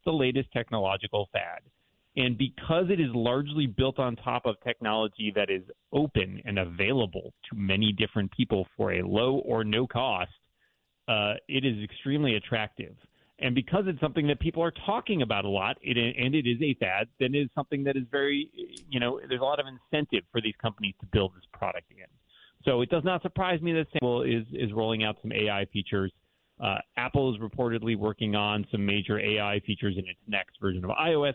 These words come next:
coming later this year. I think you're gonna see a lot of this, uh, over the next twelve months. Um, and it, again, it's because it's the hot thing everybody's talking about, and there are applications for it that are worthwhile,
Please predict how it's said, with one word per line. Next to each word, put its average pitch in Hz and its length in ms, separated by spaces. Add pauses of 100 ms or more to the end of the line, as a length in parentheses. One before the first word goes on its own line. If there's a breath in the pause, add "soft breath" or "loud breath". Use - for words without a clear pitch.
coming 104 260
later 87 300
this - 200
year. 135 360 (360)
I 113 80
think 104 180
you're 110 120
gonna 101 280
see 107 80
a 101 80
lot 104 300
of 87 140
this, 92 200 (500)
uh, 98 340
over 95 220
the 92 220
next 90 300
twelve 90 320
months. 117 280 (440 soft breath)
Um, 95 480 (100)
and 127 140
it, 127 180
again, 107 460 (100)
it's 151 440
because 127 400
it's 123 180
the 104 60
hot 127 260
thing 127 180
everybody's 120 320
talking 107 320
about, 101 320
and 131 160
there 143 180
are 139 220
applications 131 760
for 123 200
it 123 140 (420)
that 110 180
are 110 340
worthwhile, 107 680